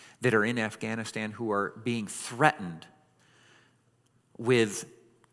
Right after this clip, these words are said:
th-, th-, their lives are being threatened. Recant or die. Lord, we just pray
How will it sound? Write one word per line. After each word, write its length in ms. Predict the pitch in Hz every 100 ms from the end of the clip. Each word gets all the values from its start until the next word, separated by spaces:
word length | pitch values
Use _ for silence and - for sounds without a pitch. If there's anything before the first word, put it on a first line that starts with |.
| - 113
th-, 320 | 139 123 117
th-, 220 | 143 135
their 160 | 131 107
lives 400 | 107 196 208 127
are 60 |
being 200 | 92 92
threatened. 460 | 80 87 - - - _ _ _ _ - - - _ _ _ _ _
Recant 640 | 120 127 160 175 202 208 - - _ _ _ _ _ _
or 140 | - 120
die. 380 | 101 101 95 80 - _ _ _ - -
Lord, 200 | 120 107
we 100 | 156
just 220 | 175 147
pray 340 | - 147 131